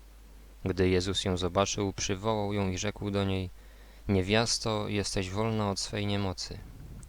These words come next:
Włożył na nią ręce, a natychmiast wyprostowała się i chwaliła Boga. Lecz przełożony synagogi, oburzony tym, że Jezus w szabat uzdrowił, rzekł do ludu: „Jest sześć dni, w które należy pracować.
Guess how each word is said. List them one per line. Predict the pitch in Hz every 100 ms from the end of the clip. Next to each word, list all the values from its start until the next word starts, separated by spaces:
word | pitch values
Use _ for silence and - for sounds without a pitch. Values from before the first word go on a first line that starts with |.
| -
Włożył | 95 110 101 90
na | 90
nią | 87 87
ręce, | 90 98 - 98 92
a |
natychmiast | 92 90 98 - 98 90
wyprostowała | 95 101 95 - 90 107 101
się | - 92
i | 92
chwaliła | - 98 104 98
Boga. | 90 85 - - - - - - - - - - - - - - - - -
Lecz | 95 -
przełożony | - 104 101 127 123
synagogi, | - 101 98 104 104 101 95 92
oburzony | 92 98 104 101
tym, | 90 - 90
że | 85 92
Jezus | 92 92 -
w | -
szabat | 92 92 -
uzdrowił, | 85 - 95 98 98 92
rzekł | 90 101 - 92
do | 90
ludu: | 92 101 101 98 - - - - - - - - - - -
„Jest | 101 -
sześć | - 127 117 101
dni, | 110 123
w | -
które | - 107
należy | 104 104 104 107
pracować. | 104 - 101 85 - -